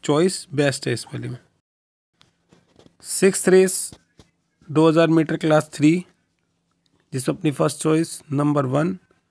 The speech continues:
सेकंड चॉइस नंबर टू। दोस्तों, आप चैनल पर नए हैं, चैनल को सब्सक्राइब ज़रूर करें, वीडियो अच्छी लगी तो वीडियो को लाइक शेयर ज़रूर करें।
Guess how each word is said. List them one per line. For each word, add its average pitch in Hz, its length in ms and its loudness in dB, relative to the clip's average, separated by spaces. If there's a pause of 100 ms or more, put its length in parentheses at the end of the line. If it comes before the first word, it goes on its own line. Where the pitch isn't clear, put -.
(320)
सेकंड 143 480 -2
चॉइस 165 400 -4 (140)
नंबर 139 280 0
टू। 120 240 -4 (1040)
दोस्तों, 196 540 4 (260)
आप 156 220 0
चैनल 160 260 2
पर 170 140 2
नए 156 240 0
हैं, 170 260 -4 (600)
चैनल 151 260 4
को 170 280 0
सब्सक्राइब 151 580 0
ज़रूर 143 360 4
करें, 175 360 4 (680)
वीडियो 151 420 6
अच्छी 170 260 0
लगी 170 220 4
तो 170 180 4
वीडियो 151 300 4
को 160 100 2
लाइक 143 240 2
शेयर 160 260 2
ज़रूर 139 320 0
करें। 123 300 -2